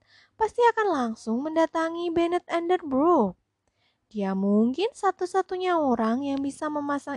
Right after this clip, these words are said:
iklan semacam itu tanpa menimbul-, menimbulkan kecurigaan. Biaya iklannya sederhana,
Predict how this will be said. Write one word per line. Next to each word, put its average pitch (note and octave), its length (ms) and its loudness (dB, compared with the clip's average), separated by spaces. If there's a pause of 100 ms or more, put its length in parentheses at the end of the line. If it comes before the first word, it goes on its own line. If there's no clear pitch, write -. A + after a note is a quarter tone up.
iklan G#3 400 -6
semacam D4 640 -4
itu A3+ 400 -6 (400)
tanpa F#4 480 -2
menimbul-, B3+ 480 0 (160)
menimbulkan C#4 800 -2
kecurigaan. E4 1040 -2 (720)
Biaya F#3+ 560 2
iklannya D#4+ 480 0
sederhana, D4 1040 0